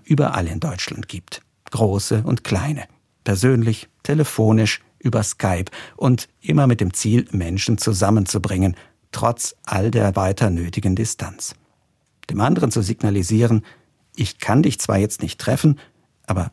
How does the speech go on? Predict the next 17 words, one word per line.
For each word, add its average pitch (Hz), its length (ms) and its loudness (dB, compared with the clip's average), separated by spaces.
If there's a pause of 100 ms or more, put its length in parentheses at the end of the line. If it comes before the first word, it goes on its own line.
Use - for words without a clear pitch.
vergessen 90 520 -2
bist 98 220 -4
du - 40 0
nicht. - 360 -8 (360)
Ich - 160 -12
denke 123 280 4
an 170 100 0
dich - 220 -8
und 92 120 -4
will, 135 200 4
dass - 240 -4
es 104 100 -4
dir 127 140 0
gut 82 280 -8
geht. - 280 -12 (500)
Ganz 139 240 -2
besonders 85 640 -4